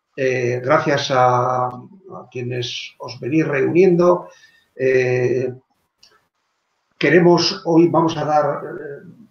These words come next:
paso a Iván Blasco y a Diego Maroto.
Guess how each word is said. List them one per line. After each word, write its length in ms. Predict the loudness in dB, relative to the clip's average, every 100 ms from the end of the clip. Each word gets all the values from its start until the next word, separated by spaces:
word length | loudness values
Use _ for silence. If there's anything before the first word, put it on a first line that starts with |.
| _ -4
paso 520 | -4 0 0 0 -2
a 460 | -2 0 0 0 -4 -10 _ _
Iván 320 | -4 2 2 4
Blasco 320 | 0 0 0
y 80 | 0
a 60 |
Diego 360 | 2 0 2 0
Maroto. 680 | 2 2 2 2 -2 -4